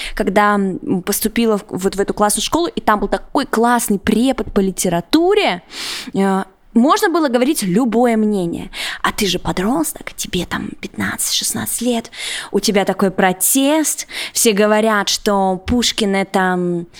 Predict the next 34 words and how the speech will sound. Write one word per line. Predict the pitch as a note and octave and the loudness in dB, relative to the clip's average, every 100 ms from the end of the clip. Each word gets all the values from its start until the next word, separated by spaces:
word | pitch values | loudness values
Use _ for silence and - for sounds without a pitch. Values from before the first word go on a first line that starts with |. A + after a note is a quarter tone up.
| - C4 F3+ | -14 -8 0
великий | G3+ G#3 G3+ G3+ | 2 2 -2 -4
писатель, | G3+ - D4 D#4 - A3 - | -2 0 4 4 2 0 -2
а | - F3 | -2 -2
у | |
тебя | F3 F3+ F#3 F3 | -2 -2 0 2
мысль, | F3 E3+ F#3 | 0 0 -2
что | - - | -2 -2
бывает-то | F3 F#3 F#3+ F#3+ F3 - F#3+ | 0 0 0 -2 -4 -4 -2
и | |
получше, | F#3 F#3+ F#3+ G3 B3+ C#4+ - | 0 2 2 2 0 0 -2
и | F#3+ | 0
вообще | F#3 G3 - - G#3 | 0 0 -2 -2 -2
все. | F3+ F3 - - - - _ - - | -4 -6 -10 -10 -10 -14 _ -10 0
И | A3 G#3 - | 2 4 4
он | A#3+ E4 C4 | 4 4 2
никогда | A3 B3+ B3 A#3+ A3 | 2 2 4 2 2
против | G#3+ G3 G3 | 0 -2 0
этого | A3 G#3+ F3+ | 0 0 0
не | F3+ F#3 | 0 0
бастовал. | G3+ - G3 F#3 C4+ | -2 0 2 4 4
Он | D4 | 0
говорит: | F#3 - | -2 -4
«Пожалуйста, | F#3 A#3 A#3+ F#3+ F3 - F#3 | -2 0 0 -2 -6 -12 -12
докажи | D#3+ F3+ F#3+ F3+ E3+ A#3 | -4 -2 0 0 2 2
мне, | C#4 G3 | 2 0
что | - - F3 E3 - - | -2 0 0 -2 -8 -6
кого | - G#3 G#3+ | 0 2 2
ты | F#3+ | 2
там | F3+ E3+ | 0 0
ч-, | - - | 0 -2
читаешь. | - F3+ F3 D#3+ - - - | -4 -2 -2 -2 -4 -10 -8
П-, | - - | -8 -6
Коэльо? | - F#3 F#3+ G#3 D#4+ D4+ G#3+ E3 - - - | 0 2 4 4 4 2 0 -2 -10 -8 0
Давай. | E3+ E3 E3+ E3+ | 2 4 4 2